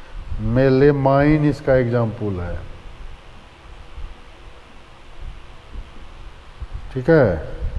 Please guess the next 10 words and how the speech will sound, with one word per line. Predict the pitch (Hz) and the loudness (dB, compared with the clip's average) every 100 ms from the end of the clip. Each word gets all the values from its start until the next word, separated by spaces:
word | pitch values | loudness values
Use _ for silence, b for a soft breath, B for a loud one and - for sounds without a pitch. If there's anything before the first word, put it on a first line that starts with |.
| - - B B B B 117 | -6 -8 B B B B -2
यूरिया | 123 135 139 151 151 | 2 4 6 4 4
फॉर्मल्डिहाइड | 147 139 143 143 135 127 123 135 143 117 | 0 0 2 2 4 4 6 4 4 2
है, | 101 87 - - - - - - - - - - - - - - - - - | 0 -2 -8 -12 -14 -16 -18 -18 -12 -10 -10 -14 -16 -16 -16 -18 -20 -20 -2
सब | 165 180 175 | 2 4 4
ये | 175 | 2
सब | 170 180 180 - | 4 2 2 2
पॉलीमर | 147 143 135 127 110 | 4 4 4 4 4
है। | 104 107 | 2 0
यूरिया | 127 131 139 160 214 - - - - - - - - - - - - - - - - - - | 0 4 4 4 0 -6 -14 -18 -16 -16 -16 -16 -20 -20 -20 -16 -10 -10 -12 -18 -16 -16 -10
फॉर्मल, | 117 123 123 123 127 143 151 180 | 0 2 2 0 2 4 4 2